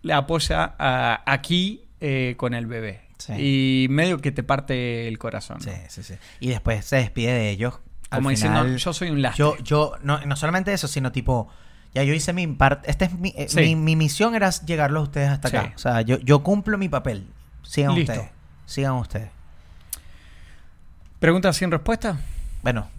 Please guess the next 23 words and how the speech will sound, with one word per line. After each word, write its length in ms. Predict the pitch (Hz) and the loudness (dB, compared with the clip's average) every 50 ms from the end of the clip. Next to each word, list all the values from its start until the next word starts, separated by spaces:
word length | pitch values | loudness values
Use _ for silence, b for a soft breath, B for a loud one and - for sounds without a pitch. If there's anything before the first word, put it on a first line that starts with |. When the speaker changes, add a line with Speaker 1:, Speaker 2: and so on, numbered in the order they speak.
| - - | -10 -4
Speaker 2:
la 120 | 120 117 | -2 0
primera, 360 | 113 120 117 131 156 180 190 | 0 0 0 2 2 2 2
Diego 280 | 170 147 143 135 131 131 | 2 2 2 4 4 4
Ricardo. 680 | 127 127 123 - - 135 127 127 123 110 110 101 95 98 | 2 2 0 2 4 6 6 4 4 2 -2 -2 -2 -2
Por 120 | - 117 | -2 -4
eso 140 | 113 - - | -4 0 0
yo 80 | 139 135 | 0 2
te 140 | 127 143 135 | 4 4 4
había 120 | 135 135 | 6 4
dicho 200 | 135 135 - 147 | 4 2 0 0
Ricardo. 320 | 135 127 110 117 110 107 | 0 2 2 2 2 0
Diego 280 | 107 107 139 139 135 135 | 0 2 2 4 4 4
Ricardo 880 | 135 139 143 143 - 143 139 139 139 131 127 120 113 110 104 101 - - | 4 2 0 2 2 4 6 6 6 4 4 2 2 2 0 -2 -6 -10
era 240 | - - 120 123 131 | -6 -4 0 0 0
referencia 440 | 135 131 - 135 120 120 117 - 135 | 0 0 0 0 0 0 -2 -2 -2
a 20 | 135 | 0
Diego 180 | 135 135 135 | 0 2 0
Mar-, 200 | 131 135 131 120 | 2 0 0 -2
Armando 300 | 117 120 120 120 120 131 | 0 -2 -2 -2 0 0
Maradona, 400 | 135 139 131 123 131 156 175 170 | 0 2 2 2 2 2 2 0
ya 100 | 160 135 123 | 0 2 2
lo 60 | 123 | 2
hablamos. 340 | 120 117 107 98 98 95 | 2 0 0 -2 -4 -8